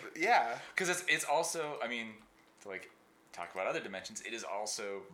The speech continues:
Speaker 2: religiously provocative.
Speaker 1: Yeah.
Speaker 2: Um, for,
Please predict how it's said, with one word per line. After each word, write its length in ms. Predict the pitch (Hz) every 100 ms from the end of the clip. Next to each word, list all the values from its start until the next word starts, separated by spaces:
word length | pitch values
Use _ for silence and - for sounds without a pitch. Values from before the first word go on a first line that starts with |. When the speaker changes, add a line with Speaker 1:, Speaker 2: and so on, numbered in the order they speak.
| 90
Speaker 2:
religiously 580 | 98 104 170 151 - 78
provocative. 640 | - 82 76 67 73 - - - - -
Speaker 1:
Yeah. 140 | 104 - - - -
Speaker 2:
Um, 280 | 90 85 80 78 78 85
for, 680 | - - 82 80 78 76